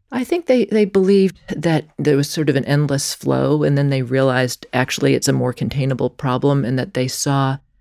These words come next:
that having that highly specific data allowed them to start seeing problems emerging. For instance, older adults who were becoming homeless and coming in to seek services. So they're able to adjust how they were targeting their resources to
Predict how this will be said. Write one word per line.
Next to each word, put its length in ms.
that 180
having 340
that 240
highly 320
specific 520
data 340
allowed 600
them 240
to 100
start 360
seeing 360
problems 540
emerging. 580
For 80
instance, 420
older 300
adults 480
who 80
were 100
becoming 580
homeless 520
and 100
coming 320
in 240
to 340
seek 300
services. 600
So 120
they're 120
able 200
to 180
adjust 560
how 220
they 180
were 180
targeting 540
their 160
resources 840
to 480